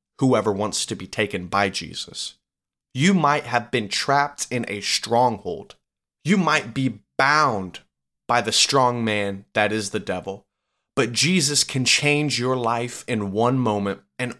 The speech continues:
all it takes is your belief and align with his kingdom. The last thing we can take away today is that although we have blood relations, although we have friends,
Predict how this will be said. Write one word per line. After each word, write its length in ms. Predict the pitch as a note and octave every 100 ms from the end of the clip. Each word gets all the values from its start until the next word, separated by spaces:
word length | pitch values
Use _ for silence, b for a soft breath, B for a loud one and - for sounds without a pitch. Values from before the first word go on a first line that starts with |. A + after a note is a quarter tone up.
| -
all 260 | D#3+ F#3
it 100 | F3+
takes 340 | - D#3 C3+ -
is 160 | G2+
your 140 | G2+ G2+
belief 600 | G#2 G2 E2 - - - _ _ _
and 140 | - G2+
align 600 | F#2 F#2+ G2 G2 G2 F#2+ _ -
with 200 | G2 -
his 200 | G#2 -
kingdom. 540 | - E2+ E2+ - - _ _ _ _ _ _ -
The 80 |
last 260 | A#2+ C3+ C#3
thing 220 | D3 C3+
we 80 | C3+
can 120 | B2
take 200 | B2 B2+
away 180 | A#2+ A#2+
today 480 | A#2+ A#2+ A#2 A#2 A2+ _ _ _ _ _ _
is 200 | B2 F#2+
that 280 | A2 G#2 -
although 320 | A2 G#2+ B2
we 200 | C#3 C3
have 200 | A2+ A2+
blood 220 | G2 A#2 A#2+
relations, 640 | A2+ A2 A2 A2+ G#2 - -
although 300 | G2+ A#2+ C3
we 180 | C3+
have 180 | A#2 A2+
friends, 640 | - G2+ F#2+ F#2 - -